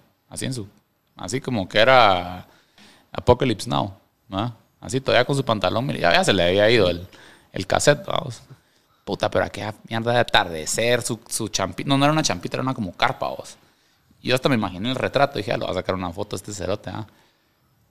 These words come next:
Pero ahí tuve escuela y, mira, con mi cuate le preguntamos, "¿Te molesta que te hagamos una foto?". "No, no, hombre, porque yo estoy con el ejército".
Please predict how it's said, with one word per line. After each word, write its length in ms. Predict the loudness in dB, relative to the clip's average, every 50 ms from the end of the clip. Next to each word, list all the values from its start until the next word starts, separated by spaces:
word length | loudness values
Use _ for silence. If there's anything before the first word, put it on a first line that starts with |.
| _ _ _ _ _ _ _
Pero 140 | 2 4 4
ahí 60 | 6
tuve 160 | 8 8 8
escuela 420 | 8 8 8 8 10 10 8 8
y, 160 | 6 4 0 -4 -12 -20 _ _ _ _ _ _ _ _ _ _ _ _ _ _ _ _ _ _ _ _
mira, 420 | 0 2 6 6 6 6 4 2
con 120 | -2 -4 -4
mi 80 | 0
cuate 180 | 0 0 0 2
le 80 | 0 -2
preguntamos, 520 | -2 -2 -2 0 0 0 0 0 -2 -2
"¿Te 80 | -6 -6
molesta 420 | -4 0 0 0 2 0 -2 -2
que 140 | -2 -4 -6 -4
te 120 | -2 -2
hagamos 320 | 0 0 0 -2 -4 -4
una 120 | -4 -4 -4
foto?". 220 | -4 -4 -4 -4 -2
"No, 180 | 0 0 2
no, 140 | 4 4 2
hombre, 320 | 2 0 -4 -8 -10 -12 -14 -18
porque 200 | -20 -18 -14 -12
yo 40 | -12
estoy 160 | -10 -10 -12
con 120 | -10 -10 -10
el 80 | -10
ejército". 540 | -6 -4 -4 -4 -2 -4 -8 -10 -12 -16 -20